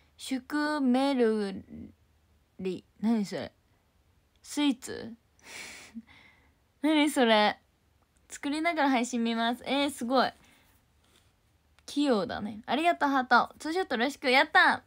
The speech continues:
撮ろうね。あ、きょうちゃんが、から、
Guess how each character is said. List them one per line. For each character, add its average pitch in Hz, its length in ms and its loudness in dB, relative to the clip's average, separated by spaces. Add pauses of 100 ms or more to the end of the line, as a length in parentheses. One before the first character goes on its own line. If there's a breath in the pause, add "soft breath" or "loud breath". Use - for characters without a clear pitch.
撮 320 120 2
ろ 381 200 8
う 349 40 -6
ね。 294 360 0 (1400 soft breath)
あ、 269 200 6
き 285 100 -2
ょ 302 60 2
う 262 60 -2
ち 240 120 2
ゃ 208 80 2
ん 208 60 0
が、 185 280 2 (120)
か 196 140 0
ら、 165 260 -2